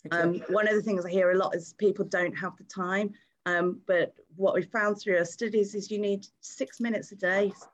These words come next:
Speaker 2: ten minutes a day, and actually what's more important is the regularity of it. So just three or four minutes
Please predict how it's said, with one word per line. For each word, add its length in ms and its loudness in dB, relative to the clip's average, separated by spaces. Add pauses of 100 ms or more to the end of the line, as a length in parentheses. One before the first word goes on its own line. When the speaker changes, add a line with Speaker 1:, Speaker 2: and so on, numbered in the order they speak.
(100)
Speaker 2:
ten 180 2
minutes 320 0
a 40 -6
day, 380 0 (440)
and 100 2
actually 280 0
what's 220 2
more 240 4
important 420 2 (120)
is 260 2
the 140 -4
regularity 880 0
of 180 2
it. 200 0 (360)
So 180 2
just 280 -2
three 220 4
or 80 2
four 260 0
minutes 440 0